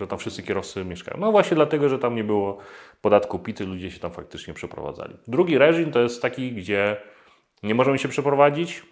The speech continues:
Mamy tutaj centrum interesów życiowych, dzieci chodzą do przedszkola, mamy pracę w Polsce i wtedy uświadamiamy <laughs> sobie, że większość najbogatszych ludzi świata nie płaci żadnego pitu. Ale dlaczego?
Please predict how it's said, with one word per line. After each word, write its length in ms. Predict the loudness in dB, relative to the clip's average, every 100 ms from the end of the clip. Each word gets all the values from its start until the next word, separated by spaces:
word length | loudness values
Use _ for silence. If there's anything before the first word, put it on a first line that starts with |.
| _ -20 -20 -20 _ _ _ _ _ -10 0
Mamy 240 | 2 2
tutaj 200 | 2 -2
centrum 300 | -2 -4 -4
interesów 360 | -4 -2 -2 -2
życiowych, 300 | -2 -2 -2
dzieci 200 | -6 -8
chodzą 220 | -12 -8
do 60 | -8
przedszkola, 640 | -10 -6 2 4 6 4 -4 -18 -20 _ -2
mamy 300 | 2 2 2
pracę 300 | 2 0 -2
w 80 |
Polsce 580 | -2 -2 -2 -2 -2 -2 -6 -20 _ _ _
i 100 | -10
wtedy 760 | -10 0 6 6 8 6 6 2 -4
uświadamiamy 600 | -8 2 4 6 4 2 0
<laughs> 60 | 0
sobie, 200 | 2 4
że 140 | 2
większość 460 | 0 0 -2 -6 -4
najbogatszych 600 | -2 2 2 2 0 -6
ludzi 220 | -6 -6
świata 320 | -4 -4 -2
nie 120 | -4 0
płaci 260 | 0 0
żadnego 300 | -4 -2 -6
pitu. 300 | -8 -12 -14 -20 _ -20 -20 -20 -20 -20 _ 2
Ale 160 | 4
dlaczego? 460 | 6 4 4 0